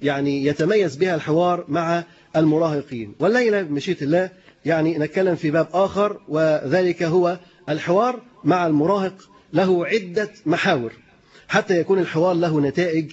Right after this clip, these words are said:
إيجابية. يعني حتى تتحدث مع المحاور، الم-، المراهق ويكون هذا الحوار إيجابي وبناء وفعال ومنتج، يبقى هناك عدة محاور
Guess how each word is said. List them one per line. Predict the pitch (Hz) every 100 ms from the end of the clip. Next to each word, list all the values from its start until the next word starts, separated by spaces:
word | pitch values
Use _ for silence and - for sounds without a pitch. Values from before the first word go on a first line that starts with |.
| -
إيجابية. | 170 143 123 120 101 - _ - _
يعني | 139 139 156 - -
حتى | - 220 160
تتحدث | 151 139 175 175 147 -
مع | 151 143 135
المحاور، | 127 131 180 175 170
الم-، | 147 143 143
المراهق | 131 127 143 175 165 - - - -
ويكون | 170 - 294
هذا | 220 208
الحوار | 170 170 196 185
إيجابي | 160 143 190 175 175 147
وبناء | 143 147 156 185 -
وفعال | 143 135 147 131 180 185 180
ومنتج، | 139 143 208 214 233 175 - - - -
يبقى | 165 180
هناك | 214 247 170
عدة | 190 165
محاور | 147 135 190 180